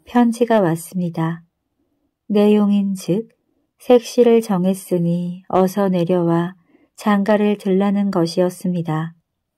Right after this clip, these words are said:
편지 내용을 듣고 난 자청비는 결혼은 공부가 끝난 다음에나 하겠다고 답신을 쓰도록 충고하면서 이렇게 덧붙였습니다.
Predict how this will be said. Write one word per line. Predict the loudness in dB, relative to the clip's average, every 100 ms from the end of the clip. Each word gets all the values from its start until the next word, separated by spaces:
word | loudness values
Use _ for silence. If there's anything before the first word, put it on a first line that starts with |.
| _ _ _ _ _ _ _ _ _ _ _ _
편지 | 2 4 4 4 4
내용을 | 4 4 4 4 2
듣고 | 0 -4 -2 0
난 | 2 0
자청비는 | 0 -2 -2 0 0 0 0 0 0 -2 -4 -8 _
결혼은 | -2 2 4 4 2 0
공부가 | 0 0 0 0 0 0
끝난 | 2 2 4 4 4
다음에나 | 2 0 2 2 2 0 0 0
하겠다고 | -2 -2 -2 -4 -4 -6 -6 -6 -8 -8 -10 _ _ _
답신을 | -2 -2 0 -2 0 0
쓰도록 | 0 0 2 0 -2 -6
충고하면서 | -4 -2 0 0 0 -2 -6 -4 -4 -4 _ _ _ _ _ _
이렇게 | 2 2 0 0 -2
덧붙였습니다. | 0 -4 -4 -4 -4 -6 -6 -6 -4 -4 -6